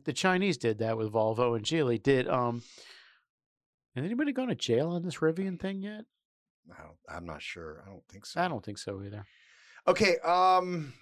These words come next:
Speaker 2: we haven't done this in a few weeks. Let's do a little by the numbers, shall we?
Speaker 1: Sure.
Speaker 2: All right. The first number
Speaker 1: <laughs>
Speaker 2: this is a
Speaker 1: Nothing.
Speaker 2: little segment we call By the Numbers.
Speaker 1: <laughs>
Speaker 2: I throw out a number and
Speaker 1: Stump the consultant.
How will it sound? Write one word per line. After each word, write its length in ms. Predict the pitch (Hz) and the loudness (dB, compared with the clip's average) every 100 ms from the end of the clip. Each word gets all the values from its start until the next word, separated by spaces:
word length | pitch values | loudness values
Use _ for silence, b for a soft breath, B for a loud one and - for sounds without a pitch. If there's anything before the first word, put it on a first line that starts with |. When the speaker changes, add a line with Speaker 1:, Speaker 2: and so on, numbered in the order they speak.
| - | -2
Speaker 2:
we 100 | 160 | 2
haven't 140 | 214 190 | 2 2
done 140 | 190 | 0
this 140 | 180 | 0
in 60 | 185 | -4
a 40 | |
few 220 | 175 196 180 | -4 -4 -4
weeks. 260 | 180 180 | -4 -2
Let's 200 | 165 165 | -2 -2
do 200 | - 170 | 2 4
a 160 | 147 135 | 6 4
little 200 | 143 135 | 2 2
by 220 | 135 131 | 4 2
the 100 | 123 | 2
numbers, 400 | 123 127 101 78 | -2 -2 -6 -12
shall 260 | - 92 104 | -10 -10 -10
we? 140 | 120 _ | -14 _
Speaker 1:
Sure. 720 | - - 160 190 190 110 98 - _ - | -4 2 4 6 4 2 0 -12 _ -14
Speaker 2:
All 80 | 101 | -8
right. 260 | 98 87 82 | -6 -8 -12
The 80 | 104 | -12
first 440 | 147 165 175 139 | 0 2 2 0
number 520 | 123 113 113 120 143 127 | 0 2 2 0 -2 -4
Speaker 1:
<laughs> 40 | |
Speaker 2:
this 80 | 170 | 0
is 60 | |
a 40 | 160 | 2
Speaker 1:
Nothing. 120 | 127 | 4
Speaker 2:
little 140 | 135 | 2
segment 360 | 123 147 123 113 | 4 4 2 0
we 60 | 107 | 2
call 220 | 117 110 | 4 4
By 260 | 117 120 120 | 4 4 4
the 100 | 117 | 2
Numbers. 640 | 123 127 147 170 - - 117 | 2 4 4 2 0 -10 -10
Speaker 1:
<laughs> 60 | - | 4
Speaker 2:
I 160 | 180 220 | 6 6
throw 300 | 202 185 170 | 4 4 4
out 60 | |
a 40 | 156 | 6
number 360 | 160 160 160 | 4 6 4
and 340 | 147 127 123 120 _ | 6 4 2 -2 _
Speaker 1:
Stump 500 | - - - 143 131 | -14 -12 -4 -2 -2
the 60 | 131 | -2
consultant. 580 | 127 104 127 127 117 | -4 0 2 2 0